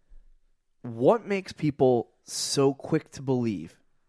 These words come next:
besides the Odell Beckham addition, what makes people so quick to believe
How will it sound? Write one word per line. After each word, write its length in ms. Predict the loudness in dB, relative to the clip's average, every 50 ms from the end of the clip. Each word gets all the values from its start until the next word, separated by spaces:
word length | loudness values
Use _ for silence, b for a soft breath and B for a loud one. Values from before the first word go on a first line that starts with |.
| _ _ _
besides 460 | -8 -4 0 2 2 4 2 2 0 0
the 140 | 4 8 8
Odell 380 | 10 8 8 8 6 6 6 6
Beckham 440 | 6 4 4 4 2 -4 -2 -2 -2
addition, 420 | -2 -2 -4 -4 -4 -8 -14 -16 -18 b b b b b b b
what 200 | b 2 2 2
makes 220 | 0 -6 -8 -8
people 400 | -8 -8 -8 -6 -4 -4 -4 -4
so 320 | -4 -8 -4 0 2 2 0
quick 280 | 0 -2 -6 -6 -6 _
to 100 | -10 -8
believe 560 | -4 -4 -2 -2 -2 -2 -4 -4 -8 -10 -14